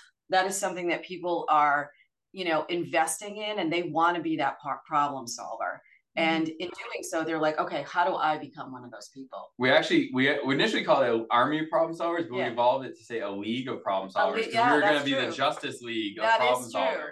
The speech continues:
Speaker 1: That is
Speaker 2: See?
Speaker 1: true.
Speaker 2: See?
Speaker 3: That's D C again,
Speaker 1: Yeah,
Speaker 3: right?
Speaker 1: that is
Speaker 3: <laughs>
Speaker 1: true.
Speaker 2: I
Speaker 1: I
Speaker 2: love
Speaker 1: like
Speaker 2: it.
Speaker 1: that.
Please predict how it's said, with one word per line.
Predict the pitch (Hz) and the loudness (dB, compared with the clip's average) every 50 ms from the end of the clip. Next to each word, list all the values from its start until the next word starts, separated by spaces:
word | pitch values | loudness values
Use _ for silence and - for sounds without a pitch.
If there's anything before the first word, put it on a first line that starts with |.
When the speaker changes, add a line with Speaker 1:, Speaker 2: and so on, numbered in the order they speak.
| - _ _ 185 | -14 _ _ 0
Speaker 1:
That | 196 185 - - | 0 0 0 -4
is | 202 262 | -6 -4
Speaker 2:
See? | 285 311 370 | -4 -4 -4
Speaker 1:
true. | 370 - - - 622 - _ - - - - _ _ - | -4 -6 -10 -12 -14 -10 _ 0 0 0 0 _ _ -4
Speaker 2:
See? | 269 294 349 | -2 0 0
Speaker 3:
That's | - 139 135 - | 0 0 0 -2
D | - 135 131 131 - | -6 -8 -8 -8 -10
C | 131 - 247 110 | -12 -10 -10 -8
again, | 98 90 - | -8 -6 -6
Speaker 1:
Yeah, | - 208 202 - | -2 0 0 2
Speaker 3:
right? | 170 - - - | 0 -2 -4 -4
Speaker 1:
that | 175 175 170 170 - | -4 -4 -2 -2 -2
is | - - | -4 -2
Speaker 3:
<laughs> | |
Speaker 1:
true. | 214 269 269 254 - 233 - - - _ - - _ _ _ - 339 - - _ _ _ - - - | 0 -2 -2 0 -4 -6 -6 -6 -12 _ -20 -20 _ _ _ -8 -8 -8 -10 _ _ _ -18 0 2
Speaker 2:
I | 359 339 | 4 4
Speaker 1:
I | |
Speaker 2:
love | 302 226 240 285 | 4 4 4 4
Speaker 1:
like | 311 359 381 | 4 4 2
Speaker 2:
it. | 349 330 311 311 311 311 - - 233 - 226 | 0 -2 0 2 2 4 2 0 -4 -6 -8
Speaker 1:
that. | - | -12